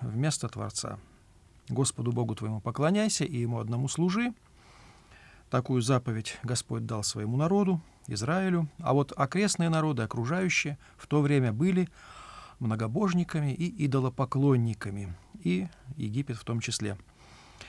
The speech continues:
А, проти-, главный противник Египта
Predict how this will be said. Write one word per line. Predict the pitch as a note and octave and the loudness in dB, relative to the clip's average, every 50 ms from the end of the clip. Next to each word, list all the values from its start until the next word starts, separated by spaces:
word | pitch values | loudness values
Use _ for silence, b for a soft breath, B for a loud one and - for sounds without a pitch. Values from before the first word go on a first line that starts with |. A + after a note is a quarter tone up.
| B B B B B B B | B B B B B B B
А, | - - A#2 A#2+ A#2+ | -8 -6 -4 -4 -4
проти-, | - - F3 F#3 F3+ - E3 | 0 4 4 4 4 4 4
главный | C3+ F3 G3+ G#3 F#3+ E3 D3 | 6 10 10 10 10 8 6
противник | - C#3 C#3 - D3+ D3 D3+ E3 D3 - | 6 4 4 4 4 4 4 4 4 4
Египта | G3 F#3+ F3+ G#3+ G#3+ G3+ - - F3 E3+ E3 D3 C3 | 2 4 4 4 2 2 0 2 4 4 4 4 2